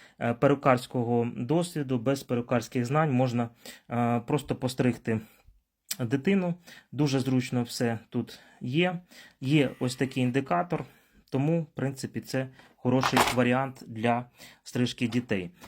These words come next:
Мастило щітка, в комплекті насадки три, шість, дев'ять, дванадцять, тобто стандартна абсолютно комплектація. Працює від акумулятора, може працювати від мережі. Час роботи — одна година, час зарядки — до п'яти годин. Шістсот п'ятдесят гривень ціна.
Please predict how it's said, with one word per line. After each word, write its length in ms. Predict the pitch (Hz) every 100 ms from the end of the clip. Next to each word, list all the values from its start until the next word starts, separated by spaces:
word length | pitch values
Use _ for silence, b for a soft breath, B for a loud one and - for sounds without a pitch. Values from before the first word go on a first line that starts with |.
| B
Мастило 380 | 139 135 151 143
щітка, 400 | - 196 196 147
в 100 | -
комплекті 480 | 143 139 143 139 131
насадки 500 | 135 143 127 - 123
три, 220 | 139 131
шість, 260 | - 123
дев'ять, 240 | 117 131 131
дванадцять, 520 | 135 165 202 202 165
тобто 240 | 139 -
стандартна 720 | - - 160 151 131 123 117 110 _ -
абсолютно 560 | 123 - 120 117 120
комплектація. 800 | 120 135 131 127 - 98 - 165 151 B B B B
Працює 520 | 160 175 175 165 139
від 200 | 123 135
акумулятора, 800 | 131 131 139 147 180 196 170 170 - b b
може 300 | 127 151 139
працювати 540 | 131 117 123 127 123
від 140 | 117 120
мережі. 440 | 123 127 147 175 B B B -
Час 320 | - 147 131 -
роботи — 500 | 131 127 123 120 113
одна 280 | 123 123 120
година, 440 | 123 131 170 170
час 240 | - 120 113
зарядки — 340 | 143 147 110
до 160 | 107 131
п'яти 300 | 113 - 107
годин. 360 | 107 98 92 B B
Шістсот 440 | - 151 - 196
п'ятдесят 320 | 165 120 131 113
гривень 260 | 117 107
ціна. 360 | - 90 87